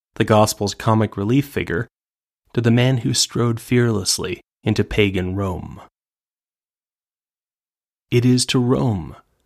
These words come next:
that you, most blessed Apostle Peter, were not afraid to come. You walked into this forest of wild beasts, and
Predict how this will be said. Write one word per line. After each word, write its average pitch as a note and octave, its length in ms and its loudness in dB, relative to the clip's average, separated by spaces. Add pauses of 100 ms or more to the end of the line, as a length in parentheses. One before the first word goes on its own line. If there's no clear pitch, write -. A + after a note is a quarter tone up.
(140)
that G2+ 180 0
you, G#2+ 500 0 (400)
most A2 400 0
blessed G#2+ 380 2
Apostle G#2 420 0
Peter, - 460 -6 (580)
were B2 120 2
not G2+ 220 0
afraid F2+ 440 -4
to - 80 -10
come. F#2 400 -4 (1600)
You A#2 140 6
walked A2+ 480 -2
into A2+ 220 2
this A2 220 0
forest A#2+ 540 2
of G#2+ 140 -2
wild G#2+ 480 0
beasts, - 720 -4 (520)
and G2+ 280 2